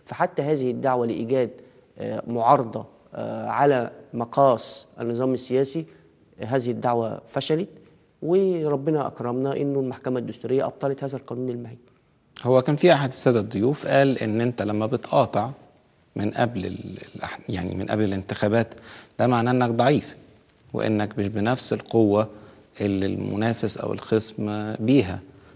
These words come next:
Speaker 2: فقال لي: "أنا بعتبر إن ده، آه، يعني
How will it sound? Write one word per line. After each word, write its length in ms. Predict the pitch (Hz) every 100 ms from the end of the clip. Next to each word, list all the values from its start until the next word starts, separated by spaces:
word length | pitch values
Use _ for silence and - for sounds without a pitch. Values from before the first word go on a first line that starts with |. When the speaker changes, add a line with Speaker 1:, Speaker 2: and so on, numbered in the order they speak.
| -
Speaker 2:
فقال 280 | - 104 117
لي: 220 | 123 123
"أنا 100 | 123
بعتبر 600 | 113 107 127 127 117 107
إن 260 | 101 101
ده، 400 | 101 104 110 110
آه، 300 | 104 107 107
يعني 500 | 98 92 95 98 101